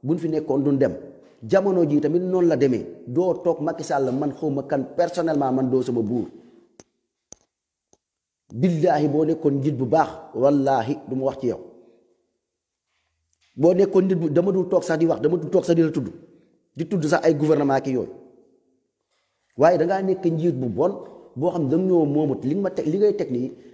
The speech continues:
da nga ma koy teg, teg ko sama morom, teg ko keneen. Maanaam force ñu jooytu ko ndax da nga ñoo moomut. Am naa droit ak sama àq ak sama yelleef. Lu ma ñàkk, ñàkk fayda, mën naa taxaw ma ñëw wax la dëgg.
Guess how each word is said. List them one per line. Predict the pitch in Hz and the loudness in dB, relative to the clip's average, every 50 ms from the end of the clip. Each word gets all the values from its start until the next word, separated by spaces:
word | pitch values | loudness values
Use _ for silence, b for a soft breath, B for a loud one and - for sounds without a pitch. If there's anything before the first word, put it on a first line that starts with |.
| B B | B B
da | 117 135 156 | -2 0 0
nga | 170 175 | 0 0
ma | 175 | -2
koy | - 165 151 143 - | 0 0 -2 0 0
teg, | 156 151 - - - - | -2 -4 -4 -6 -8 -8
teg | 160 - - | -8 -6 -6
ko | - | -8
sama | 160 - 151 147 147 | -6 -4 -2 -2 -2
morom, | 143 143 139 143 147 147 | -2 -2 -2 -2 -2 -4
teg | - - - | -6 -8 -6
ko | - 127 - | -8 -8 -4
keneen. | - 139 139 147 160 - - - - - - _ _ _ - | -2 0 0 0 -2 -6 -12 -18 -20 -20 -20 _ _ _ -6
Maanaam | 117 139 160 165 165 143 123 | -4 -4 -2 -2 -2 -2 -4
force | - - - 170 160 - - 160 156 | -4 0 0 0 0 0 -2 -2 0
ñu | 160 151 131 | 2 0 2
jooytu | 113 143 147 143 147 | 2 2 2 0 0
ko | 143 143 131 | -2 -2 -2
ndax | 127 - 120 | -2 -2 -2
da | 139 160 | 0 0
nga | 185 | 2
ñoo | 175 165 165 | 2 2 2
moomut. | 151 160 151 139 123 - - | 2 0 0 0 -2 -4 -4
Am | 143 160 170 | -4 -2 -2
naa | 175 175 165 156 | -2 -2 -2 -2
droit | 147 156 151 147 143 123 117 110 - - - - - - - _ _ _ _ - | 0 0 2 2 2 2 0 0 -4 -10 -16 -20 -20 -20 -20 _ _ _ _ -12
ak | 156 - - | -12 -10 -8
sama | - 175 165 160 156 160 - | -6 -4 -4 -4 -6 -4 -6
àq | 151 - - - - - | -6 -4 -6 -8 -4 -4
ak | - - | -4 -2
sama | - 170 165 160 160 | 0 0 0 0 2
yelleef. | 156 160 151 147 143 - 143 | 0 2 2 2 0 0 0
Lu | 151 180 | 0 0
ma | 208 208 | 2 2
ñàkk, | 180 165 185 180 180 - - 147 | 2 2 0 0 -2 -4 -4 -2
ñàkk | 156 170 160 160 - - | 0 -2 -2 -4 -8 -8
fayda, | - 151 147 135 120 - B B B B B 120 | -4 -2 -2 -2 -2 -4 B B B B B -4
mën | 131 143 151 156 | -2 -2 0 0
naa | 160 156 135 120 | -2 -2 -4 -4
taxaw | - - 139 131 139 135 | -4 -6 -2 0 2 2
ma | 127 131 135 | 2 2 0
ñëw | 135 135 127 | 0 0 0
wax | 127 143 135 135 | 0 -2 -2 -2
la | 135 120 | -4 0
dëgg. | 110 147 139 123 | 0 0 -2 -2